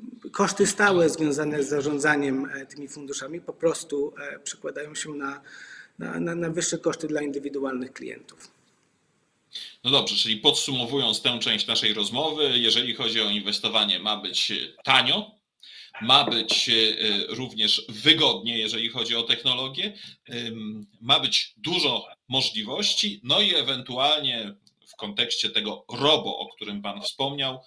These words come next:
Speaker 2: ma być też, mm, warstwa doradcza. Czy dobrze to podsumowałem?
Speaker 1: E, wie pan co, tak, więc my, my, my uruchamiamy,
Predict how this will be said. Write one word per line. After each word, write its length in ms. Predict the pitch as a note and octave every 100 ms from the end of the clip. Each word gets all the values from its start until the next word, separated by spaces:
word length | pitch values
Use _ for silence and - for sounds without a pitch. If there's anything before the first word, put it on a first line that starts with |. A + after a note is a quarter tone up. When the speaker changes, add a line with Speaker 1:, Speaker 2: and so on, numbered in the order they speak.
| - _ _
Speaker 2:
ma 260 | G#2 C3+ C#3+
być 280 | C#3+ -
też, 460 | A#2+ A#2 - - - -
mm, 220 | A2 G#2 G#2+
warstwa 520 | B2 - - A2 G#2+ _ _
doradcza. 540 | B2+ B2 A2 - - - _ _ _ -
Czy 200 | C#3 B2+
dobrze 400 | A2 D3+ - A2
to 100 | A2+
podsumowałem? 680 | A2+ - A2 G#2 A#2 D#3+ F3+ - _ _ _ _ _ - - - - - - - - -
Speaker 1:
E, 140 | F3 G3+
wie 100 | F#3+
pan 120 | F#3+
co, 180 | G3 -
tak, 240 | B3 F#3+
więc 200 | E3+ E3
my, 280 | G3+ G#3+ G#3
my, 140 | F3+
my 220 | G3 A3 A3+
uruchamiamy, 1080 | G#3 F#3+ F#3+ F#3 F#3+ F3+ F3 E3+ D#3+ D3+